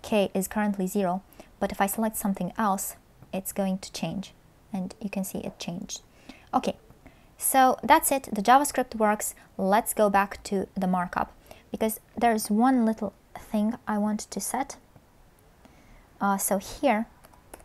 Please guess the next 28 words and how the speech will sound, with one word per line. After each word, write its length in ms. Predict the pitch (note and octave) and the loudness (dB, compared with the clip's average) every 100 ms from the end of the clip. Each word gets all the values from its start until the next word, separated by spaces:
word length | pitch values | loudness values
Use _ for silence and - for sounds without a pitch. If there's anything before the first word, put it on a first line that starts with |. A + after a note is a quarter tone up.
| - - - | -20 -10 -2
in 140 | G3+ | 0
a 60 | G3 | 0
style 460 | - - A3+ G#3 - | -4 0 2 2 0
attribute, 520 | F#3 - F#3+ A#3 - - - - - - - - - - - - - - _ - - - - | -6 -6 -6 -6 -8 -20 -20 -20 -20 -20 -18 -18 -18 -20 -20 -20 -20 -20 _ -20 -20 -20 -4
I 140 | G#3+ G#3 | 0 2
want 240 | G#3+ G#3 | 2 0
to 40 | G#3 | -2
set 340 | - F#3+ - | 0 0 0
the 120 | G3 - | -6 0
index 540 | B3+ B3 - - - - - - - - - - - | 4 6 4 0 -8 -10 -20 -20 -20 -20 -20 -10 -6
of 120 | G3 | -2
this 240 | G3+ - | -2 0
label, 420 | G3+ F#3+ F3 G3+ - - - - - _ - - - | 0 0 0 -4 -8 -20 -20 -20 -20 _ -10 -8 -4
and 100 | F#3+ | -4
it's 80 | |
going 160 | - G3 | -2 -4
to 100 | F#3+ | -2
be 100 | F#3+ - | -4 -2
I. 300 | F#3+ F#3+ C4 - - - - - | -2 0 -2 -6 -20 -20 -20 -8
And 180 | G#3 G3 | -4 -2
I 100 | G3+ | 0
also 240 | G#3 - G#3 | -2 -2 0
want 200 | G3+ G3 | 0 -2
to 60 | |
set 220 | - G3 - | -4 -4 -6
a 40 | |
color, 460 | G3 - C4+ G#3+ A#3 - - - - - - | -10 0 2 2 0 -6 -20 -20 -20 -20 -10
which 380 | G3 G3+ G3 | -2 -2 -2